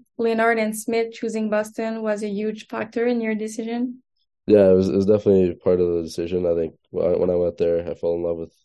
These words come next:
Speaker 2: with the campus and, and the facilities, and I really like the coaching staff as well. But,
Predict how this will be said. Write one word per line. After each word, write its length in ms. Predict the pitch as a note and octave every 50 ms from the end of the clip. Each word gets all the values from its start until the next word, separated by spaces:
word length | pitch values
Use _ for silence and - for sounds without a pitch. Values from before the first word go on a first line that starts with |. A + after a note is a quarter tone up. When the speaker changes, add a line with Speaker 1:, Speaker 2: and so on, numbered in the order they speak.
| _ _ _ _ _ _ _
Speaker 2:
with 140 | - - -
the 80 | - F2+
campus 480 | - - F2 E2+ E2 E2+ E2+ E2 -
and, 140 | - E2+ E2
and 180 | D#2+ E2+ E2+ E2
the 100 | D#2+ -
facilities, 460 | E2 E2 - E2+ E2+ E2+ E2+ E2+ E2
and 240 | E2+ E2 D#2+ - -
I 60 | D#2
really 320 | D#2 D#2+ D#2+ E2 F2 F2 E2+
like 80 | E2
the 100 | - F2
coaching 300 | D2 - E2+ D#2+ - E2+
staff 320 | - - - E2 D#2+ - E2
as 140 | D#2+ D#2+
well. 180 | D#2+ D#2 D#2 D2+
But, 240 | D2 D2+ D2+ D2